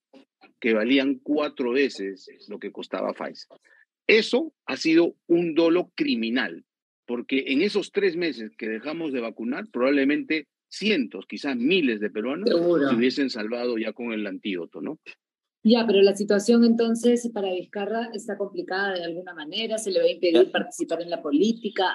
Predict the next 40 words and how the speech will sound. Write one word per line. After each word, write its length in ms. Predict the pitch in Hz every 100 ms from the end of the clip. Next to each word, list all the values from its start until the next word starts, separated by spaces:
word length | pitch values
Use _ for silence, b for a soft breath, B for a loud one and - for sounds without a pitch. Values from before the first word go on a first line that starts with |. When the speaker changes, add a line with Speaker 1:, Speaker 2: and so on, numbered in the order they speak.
| -
Speaker 3:
Ya, 120 | 151
Speaker 2:
algo 140 | 160 143
de 40 |
Speaker 3:
ya, 160 | 165 185
Speaker 2:
eso 220 | 156 147
vamos 200 | - -
Speaker 3:
ya 60 |
Speaker 2:
a 40 | 196
tener 120 | 233
Speaker 3:
inscribió 280 | 220 196 214
Speaker 2:
como 40 |
Speaker 3:
su 200 | 220 220
Speaker 2:
consecuencia. 400 | 175 156 208 196
Speaker 3:
partido, 80 | 127
¿no? 220 | 135 202 _ _ _ -
Ya, 280 | 143 190 -
ya 160 | 135 190
inscribió 400 | 190 190 196 208
su, 140 | 208 175
Speaker 2:
Perfecto. 200 | 175 190
Speaker 3:
su, 480 | 190 156 143 - - _ -
su 220 | - 165
partido 380 | 147 143 196 208
a 60 | 196
pesar 280 | 147 196 185
de 140 | 170
que 100 | 143
tiene 420 | 127 180 185 185 _ 143 _ _ _ -
dos 200 | 170 180
procesos 420 | 180 180 175 180
de 80 | 165
inhabilitación 760 | 147 131 127 127 127 170 165
en 100 | 160
marcha, 420 | 160 156 - 175
es 80 | 147
decir, 400 | 135 131 147 113
eh, 140 | - 117
su, 240 | 107 120 -
su 200 | - 120
candidatura, 800 | 117 117 120 117 165 160 156